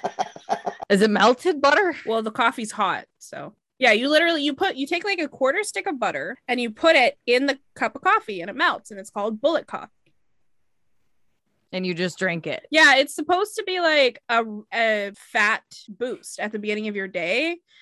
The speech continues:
Speaker 3: because when you're, like, eating keto, you get your energy from fat and not from carbohydrates. So it converts it, instead of glucose, into ketones.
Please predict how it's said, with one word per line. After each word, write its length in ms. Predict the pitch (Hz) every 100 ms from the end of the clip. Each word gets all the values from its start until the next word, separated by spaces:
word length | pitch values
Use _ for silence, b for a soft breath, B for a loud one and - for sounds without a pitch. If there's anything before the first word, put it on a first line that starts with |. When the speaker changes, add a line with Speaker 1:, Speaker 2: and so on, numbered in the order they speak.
| b b
Speaker 3:
because 260 | 277 320
when 220 | 269 285 330
you're, 120 | 370
like, 120 | 370
eating 380 | 233 226 233 214
keto, 420 | - 190 196 214
you 200 | 208 247
get 160 | 247 240
your 160 | 294
energy 420 | 214 240 240 233 220
from 260 | - 202
fat 420 | 180 - 220 180 -
and 220 | 202 202
not 260 | 196 190 -
from 460 | 208 196 170 160
carbohydrates. 880 | 214 196 - 302 254 90 - - - -
So 240 | 208 202
it 200 | 202 -
converts 400 | - 202 196 -
it, 140 | 202
instead 340 | 175 202 208 190
of 80 | 185
glucose, 440 | 190 185 190 -
into 180 | 196 202
ketones. 640 | - 202 262 262 285 311